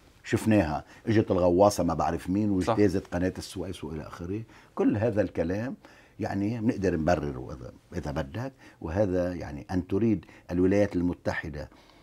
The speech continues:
Speaker 1: أن يعني تقصف مواقع الميليشيات فهي قادرة، وهي القوة الأولى في العالم.
Speaker 2: ولكن حضور الغواصة النووية اليوم،
Speaker 1: حضور
Speaker 2: يعني هذا
Speaker 1: الغواصة النووية
Speaker 2: مش
Speaker 1: اليوم
Speaker 2: استشعار خطر
Speaker 1: لا،
Speaker 2: من
Speaker 1: هذا حضور هو،
Speaker 2: أمريكا؟
Speaker 1: هو هذا ما تقوم به هذه د-، دور الأمريكان دائما، هو إظهار القوة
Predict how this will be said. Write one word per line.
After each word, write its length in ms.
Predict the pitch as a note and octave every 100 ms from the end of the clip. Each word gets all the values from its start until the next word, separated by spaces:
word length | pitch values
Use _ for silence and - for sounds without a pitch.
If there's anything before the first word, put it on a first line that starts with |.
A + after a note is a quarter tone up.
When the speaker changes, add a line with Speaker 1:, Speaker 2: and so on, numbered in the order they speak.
| _ _ -
Speaker 1:
أن 300 | F#2+ F#2+ F2+
يعني 480 | F2+ F2 F2+ F2+ E2+
تقصف 540 | - - - - E2 -
مواقع 420 | F#2 A2 - E2
الميليشيات 640 | E2 F2 F2 - A#2+ G#2+
فهي 220 | - A2 C3
قادرة، 640 | - C#3+ A#2+ G2+ F#2+ F#2+
وهي 240 | G#2+ A#2
القوة 360 | A2 - C#3+ B2
الأولى 300 | A2+ C3+ A2+
في 100 | -
العالم. 340 | F2 E2 E2
Speaker 2:
ولكن 300 | A2+ B2+ C3
حضور 300 | A#2 C3 E3
الغواصة 520 | D3 A2+ A#2 B2+ C#3 A#2
النووية 560 | A2 A#2 A#2 D3+ A#2+
اليوم، 360 | G2 F#2+ A2 F#2+
Speaker 1:
حضور 100 | F#2+
Speaker 2:
يعني 160 | F#3
هذا 80 | F#3
Speaker 1:
الغواصة 480 | D3+ E3+ F3+ F3+ F3+
النووية 640 | E3 E3 E3 D#3+ D#3 C#3+
Speaker 2:
مش 60 | C3
Speaker 1:
اليوم 160 | B2+ A#2+
Speaker 2:
استشعار 440 | C#3+ D3 A#2 C3+
خطر 460 | - C#3 C3 G#2+ G#2+
Speaker 1:
لا، 360 | D#3 F#3+ F3+
Speaker 2:
من 60 | E3
Speaker 1:
هذا 200 | F3+ E3+
حضور 320 | C#3+ E3+ E3
هو، 140 | D#3
Speaker 2:
أمريكا؟ 300 | F3+ E3+ D#3+
Speaker 1:
هو 500 | D3 E3+ D#3 C#3+ C#3 C3+
هذا 240 | D3 D#3
ما 80 | B2+
تقوم 340 | B2 - A#2+
به 260 | G2+ F#2 G#2+
هذه 160 | G#2 G2
د-، 220 | F2+ E2
دور 220 | G#2 G2+
الأمريكان 600 | E2+ D#2 E2 D#2 E2 C#2+
دائما، 380 | F2 D2 D2+ D2
هو 120 | E2+
إظهار 380 | D#2+ D#2+ E2 G#2+
القوة 500 | E2+ - D#2+ C#2 C2